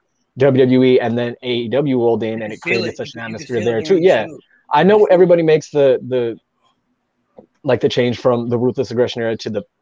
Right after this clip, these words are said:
Speaker 1: P G era, but when I really, really think about it, like, maybe around, like, Heist of the Century time, a little bit before that, w-, like, mm, yeah, a little pre before that, I think that's when an actual new era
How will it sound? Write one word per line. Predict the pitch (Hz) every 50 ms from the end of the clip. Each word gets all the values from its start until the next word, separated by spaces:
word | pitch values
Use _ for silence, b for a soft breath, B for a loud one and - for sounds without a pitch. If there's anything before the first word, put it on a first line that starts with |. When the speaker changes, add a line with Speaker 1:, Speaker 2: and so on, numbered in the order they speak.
| _ _ -
Speaker 1:
P | - - 127 120 120 120
G | 110 95 113 117 120 120
era, | - 117 117 120 120
but | - 123 139 135
when | 131 139 143
I | 165 196
really, | 185 139 127 139 156 147 147
really | 135 135 135 131 127 - _ _ _ _ _ -
think | 131 131 123 139
about | 123 127 127 127
it, | 127 - - b b b b b b b
like, | 127 120 120 117 - _ _ _ _ _
maybe | - 113 151 175 190 196 214
around, | 185 180 165 165
like, | 160 143 127
Heist | - - - 139 147 139 - - 147 151
of | 139 131 117
the | 123 117
Century | 107 - - - 117 123 123 - - 139 135 127
time, | - 139 131 131 127 123
a | 120
little | 123 123 123 120
bit | 117 127 113 110
before | 101 - - 120 120 120
that, | 123 123 110
w-, | - - 147 - - - 147
like, | 156 147 143 - - _ _ _
mm, | 143 147 147 151 - -
yeah, | 156 170 170 175
a |
little | 175 180 170
pre | - - 143
before | 131 120 - 123 117
that, | 120 113 - b b b b b
I | 139 170
think | 156 240 220 156 110
that's | 135 143 143 147 - - -
when | 143 143 143
an | 139 131
actual | 123 123 131 - - 131 120 113
new | 110 117 123 127 131 143 147 147 147 147 - 127
era | 127 123 127 123 117 117 107 107